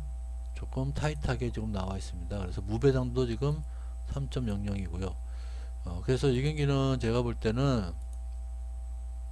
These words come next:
인천이 최근에 그 흐름은 나쁘진 않는데 그래도 실점률이 조금 높아지고 있습니다. 실점률이 높아지고 있고 초반에 그런 완전한 그 타이트한 수비에서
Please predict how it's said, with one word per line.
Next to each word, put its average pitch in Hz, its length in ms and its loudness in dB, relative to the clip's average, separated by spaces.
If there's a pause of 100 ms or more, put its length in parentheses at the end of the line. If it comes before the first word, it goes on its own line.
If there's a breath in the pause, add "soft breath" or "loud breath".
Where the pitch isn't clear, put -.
(1160 loud breath)
인천이 180 360 6
최근에 160 840 6
그 104 120 0
흐름은 139 840 2 (720 loud breath)
나쁘진 165 520 0
않는데 110 720 2
그래도 123 220 0
실점률이 143 800 0
조금 143 300 -2
높아지고 110 440 2
있습니다. 95 320 -4
실점률이 117 460 -2
높아지고 98 460 -2
있고 143 320 2
초반에 147 420 4
그런 117 260 2 (520 loud breath)
완전한 113 600 0
그 95 560 -2
타이트한 147 400 0
수비에서 110 640 0